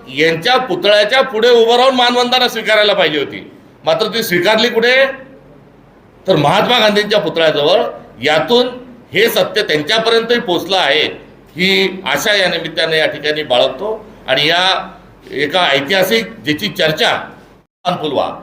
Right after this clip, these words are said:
ते बांधावर जेव्हा गेले, तेव्हा शेतकरी कमी पोलीस जास्ती होते. पोलीस यंत्रणेने त्यांचे दौरे आयोजित केले आणि साध्या वेशातले शेतकरी त्यांच्याशी चर्चा करायला लागले.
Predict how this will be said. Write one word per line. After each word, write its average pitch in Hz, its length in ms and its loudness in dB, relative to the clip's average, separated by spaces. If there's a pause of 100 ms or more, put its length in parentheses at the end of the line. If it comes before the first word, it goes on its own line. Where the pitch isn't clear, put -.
(440)
ते 196 60 0
बांधावर 165 400 2
जेव्हा 226 220 2
गेले, 220 440 2
तेव्हा 208 380 0
शेतकरी 196 340 -2
कमी 226 240 0
पोलीस 233 320 0
जास्ती 165 320 -2
होते. - 300 -10 (920)
पोलीस 190 260 2
यंत्रणेने 220 1000 0 (320)
त्यांचे 180 380 0
दौरे 196 280 4
आयोजित 240 320 2
केले 185 560 -2 (220)
आणि 190 160 -2
साध्या 185 320 0
वेशातले 240 420 2 (260)
शेतकरी 226 360 2
त्यांच्याशी 214 340 0
चर्चा 202 280 0
करायला 131 280 0
लागले. - 220 -14